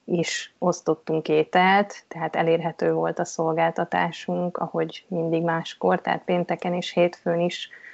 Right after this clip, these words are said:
jelen voltunk, és, ö, és vártuk a vendégeinket a meleg ételekkel.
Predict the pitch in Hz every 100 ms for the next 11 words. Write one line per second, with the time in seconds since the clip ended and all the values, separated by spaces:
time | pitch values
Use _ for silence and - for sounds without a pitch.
0 | - - 185 175 170 170 175 175 196 185
1 | 180 170 - - 170 170 170 180 - 180
2 | 170 170 - 190 175 180 175 175 175 175
3 | 185 190 190 190 185 180 185 180 190 -
4 | 196 180 - - 196 196